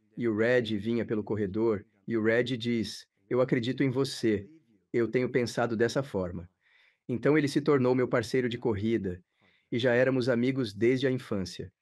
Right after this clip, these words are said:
Eu achei que ia perdê-lo também, porque ele era muito revolucionário.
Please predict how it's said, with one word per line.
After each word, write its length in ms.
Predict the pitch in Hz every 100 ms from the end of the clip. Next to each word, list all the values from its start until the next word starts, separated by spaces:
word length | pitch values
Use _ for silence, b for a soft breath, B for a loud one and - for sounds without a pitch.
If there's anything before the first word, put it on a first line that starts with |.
| _ _ _ _ _
Eu 140 | 131 127
achei 240 | - 131
que 100 | 131
ia 100 | 123
perdê-lo 460 | 123 117 104 123 120
também, 460 | 127 107 92 90 _ _ _ _ 139 -
porque 180 | 104 123
ele 140 | 117
era 180 | 120 120
muito 400 | 110 123 135 139
revolucionário. 840 | 110 104 104 - 117 90 82